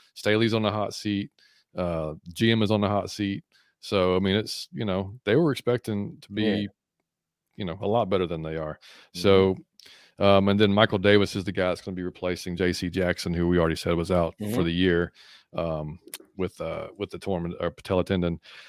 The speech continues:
Speaker 1: So Michael Davis will step in as a starter. Um, he said that, you know, it's not unfamiliar for him. He's played it. Obviously, he's done it before with them. He's filled in,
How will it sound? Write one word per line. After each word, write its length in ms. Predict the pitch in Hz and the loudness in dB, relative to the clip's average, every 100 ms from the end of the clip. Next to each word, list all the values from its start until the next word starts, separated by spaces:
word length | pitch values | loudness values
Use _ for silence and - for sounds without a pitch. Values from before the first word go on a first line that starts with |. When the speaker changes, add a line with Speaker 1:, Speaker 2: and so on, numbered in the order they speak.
| - - _ _ _ | -20 -20 _ _ _
Speaker 1:
So 340 | - - 131 117 | -2 8 8 10
Michael 260 | 127 131 | 6 4
Davis 460 | 123 120 110 - - | 6 6 4 -2 -4
will 120 | 107 | -6
step 280 | - 113 110 | 0 0 2
in 100 | 107 | 0
as 180 | 101 85 | 0 -2
a 60 | |
starter. 640 | 82 - 123 120 117 110 95 - | -6 2 4 4 2 0 -4 -8
Um, 260 | 92 90 | -6 -4
he 80 | 90 | -6
said 300 | 95 101 90 | -4 -2 -2
that, 100 | 85 | -2
you 60 | 92 | -4
know, 60 | 85 | -4
it's 160 | - | -2
not 220 | 107 90 - _ _ _ _ _ - | 0 0 -2 _ _ _ _ _ -6
unfamiliar 460 | 110 95 95 98 95 | -2 -2 0 2 2
for 180 | - 95 | 2 0
him. 60 | |
He's 100 | 90 | 0
played 240 | - 98 90 | -2 -2 -2
it. 80 | 92 | 0
Obviously, 380 | 92 - 87 82 | -2 -2 -6 -4
he's 140 | 87 | -4
done 120 | 98 | -4
it 60 | 87 | -4
before 300 | 87 95 90 | -6 -2 -2
with 120 | 85 | 0
them. 220 | 95 90 | 0 0
He's 100 | 87 | -2
filled 220 | - 95 | 0 2
in, 280 | 92 90 87 | 2 2 -4